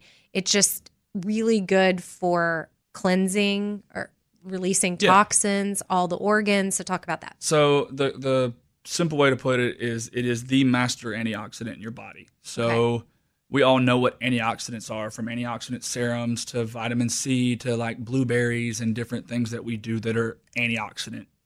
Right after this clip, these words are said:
Speaker 2: type things. They're cancer preventing, cancer fighting. Um, well,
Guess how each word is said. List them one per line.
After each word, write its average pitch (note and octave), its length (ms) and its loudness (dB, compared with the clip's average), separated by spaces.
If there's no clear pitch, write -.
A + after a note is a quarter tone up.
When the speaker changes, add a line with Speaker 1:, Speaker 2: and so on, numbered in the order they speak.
Speaker 2:
type - 280 -12
things. - 420 -20
They're B2 120 0
cancer C3 380 2
preventing, A#2 420 -2
cancer A#2+ 360 -8
fighting. F#2 380 -16
Um, B2 400 0
well, C#3 320 0